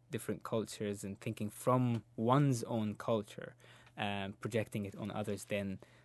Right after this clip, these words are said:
uh, you start to have that <laughs> ethnocentric view. Um,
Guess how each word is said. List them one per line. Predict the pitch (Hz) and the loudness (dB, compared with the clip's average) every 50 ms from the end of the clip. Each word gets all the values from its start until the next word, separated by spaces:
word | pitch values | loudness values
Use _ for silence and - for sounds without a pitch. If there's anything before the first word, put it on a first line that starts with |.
| _ - - | _ -12 -8
uh, | 104 98 95 - 123 | -6 -6 -6 -6 -6
you | 117 101 | -6 -6
start | - - 101 90 - | -6 -6 -6 -6 -6
to | - 101 | -6 -8
have | - 95 92 98 107 | -6 -8 -8 -6 -6
that | 92 92 - - - - - - - - - | -6 -6 -6 -8 -12 -20 -18 -18 -16 -18 -16
<laughs> | - - - - - - - | -16 -16 -18 -18 -12 -8 -6
ethnocentric | - - - 120 113 113 - - - - - - - 104 - - | -6 -6 -4 -6 -6 -4 -4 -6 -6 -8 -8 -8 -10 -10 -8 -6
view. | 117 101 98 98 - - _ - - - - - - - - - - - - - - - - - - - - - _ - - | -6 -4 -2 -2 -4 -4 _ -14 -18 -14 -10 -10 -10 -10 -12 -16 -18 -18 -18 -18 -18 -20 -20 -20 -20 -20 -20 -20 _ -14 -10
Um, | - 104 98 98 98 95 95 95 95 95 | -10 -8 -8 -8 -10 -10 -10 -10 -10 -12